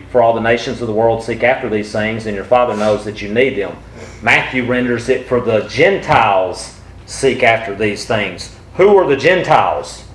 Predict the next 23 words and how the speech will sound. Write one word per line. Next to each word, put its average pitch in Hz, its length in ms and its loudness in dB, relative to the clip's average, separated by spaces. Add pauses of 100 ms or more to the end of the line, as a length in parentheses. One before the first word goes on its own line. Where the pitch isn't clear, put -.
(640)
The 175 160 6
unsaved, 170 720 2 (680)
the 151 80 2
lost, 147 520 6
that's 160 220 4
what 170 160 4
they 180 180 6
do, 143 260 6
is 104 140 -4
worry. 135 400 6 (880)
Worry's 220 420 6
not 196 260 4
to 180 60 -2
be 190 180 4
that 180 240 2
comfortable 185 1000 2
t-shirt 190 800 6
or 123 160 2
hoodie 160 600 4 (160)
in 139 100 2
a - 40 0
Christian's 175 460 2
closet 175 720 4